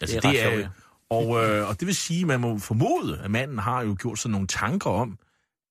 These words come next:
Speaker 1: at han har påtaget sig den her opgave, så han, han, han må ikke, kan ikke rigtig abonnere på forestillingen om, at, øh, at, øh, det her får han ikke noget ud af, ellers har han vel ikke sagt, øh, ja tak til det her job. Han må vel regne med, han har en eller anden, han har vel regnet ud,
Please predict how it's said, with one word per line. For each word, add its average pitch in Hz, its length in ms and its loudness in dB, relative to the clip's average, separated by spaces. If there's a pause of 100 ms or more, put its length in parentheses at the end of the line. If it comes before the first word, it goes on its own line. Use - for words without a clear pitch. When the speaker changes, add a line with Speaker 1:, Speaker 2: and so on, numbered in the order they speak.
Speaker 1:
at 104 100 2
han 104 100 0
har 95 80 2
påtaget 139 340 0
sig 113 80 -2
den 113 100 2
her 110 80 2
opgave, 80 480 -2
så - 140 -6
han, - 280 -2
han, 185 220 -4
han 151 140 0
må 190 120 2
ikke, 123 220 -4
kan - 140 0
ikke 208 320 -2
rigtig 170 260 -4
abonnere 113 580 -2
på 113 100 -6
forestillingen 107 640 -2
om, 135 220 -4
at, 92 220 -4
øh, 92 220 0 (600)
at, 98 220 -2
øh, 98 120 4
det 85 120 -2
her 117 120 4
får 98 120 -4
han 95 80 2
ikke 113 140 0
noget 107 120 0
ud 147 120 0
af, 95 120 0
ellers 117 220 -4
har 180 80 -4
han 156 60 0
vel 110 80 0
ikke - 100 -4
sagt, - 540 -6
øh, 87 520 -4
ja 120 60 4
tak 123 200 -2
til 113 120 -4
det 113 80 -2
her 120 140 -4
job. 113 140 -6 (260)
Han - 60 6
må 208 60 6
vel 262 100 2
regne 127 380 2
med, 269 80 0
han 135 100 2
har 165 80 2
en 226 60 0
eller 185 120 0
anden, 175 240 0 (680)
han 143 100 0
har 170 60 2
vel 165 100 0
regnet 135 280 0
ud, 196 320 -2